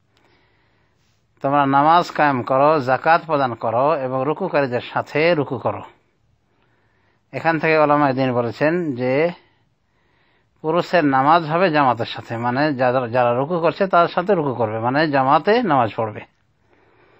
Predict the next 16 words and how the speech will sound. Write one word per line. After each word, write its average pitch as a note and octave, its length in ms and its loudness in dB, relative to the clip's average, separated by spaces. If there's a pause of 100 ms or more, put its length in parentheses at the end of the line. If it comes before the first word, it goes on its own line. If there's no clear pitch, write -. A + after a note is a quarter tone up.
(500)
তো C#3 100 -4
জা-, D3 320 2
জামাতে E3+ 520 4
নামাজ E3 400 4
পড়াটা E3+ 300 2
ওয়াজিব। B2+ 460 0 (460)
একান্ত F#3 420 0
শারঈ D#3+ 540 0
কোনো E3+ 320 0
ওজর D3 160 2
থাকলে C#3+ 460 -4
তার D3 240 2
মাপ। A#2 220 0 (1300)
শারঈ F3+ 400 2
ওজর D#3 320 2
যেমন, C#3+ 480 -2